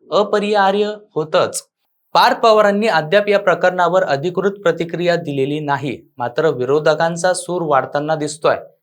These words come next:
आणि विरोधक म्हणतायत, "मामा अडकला, पण पुतण्या वाचला." सोशल मीडियावर तर थेट हेडलाईन बनतीये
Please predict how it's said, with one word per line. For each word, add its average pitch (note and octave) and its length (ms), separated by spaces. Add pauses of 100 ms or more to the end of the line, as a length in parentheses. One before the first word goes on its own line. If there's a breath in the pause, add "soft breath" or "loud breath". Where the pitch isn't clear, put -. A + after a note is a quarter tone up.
(140)
आणि B2+ 160
विरोधक C#3+ 360
म्हणतायत, D#3 480
"मामा C3+ 320
अडकला, F3+ 480 (280 soft breath)
पण D3 120
पुतण्या D3 360
वाचला." F3+ 420 (540)
सोशल E3 400
मीडियावर G3+ 480
तर G#3 80
थेट G3+ 440 (140)
हेडलाईन F#3 400
बनतीये G3+ 440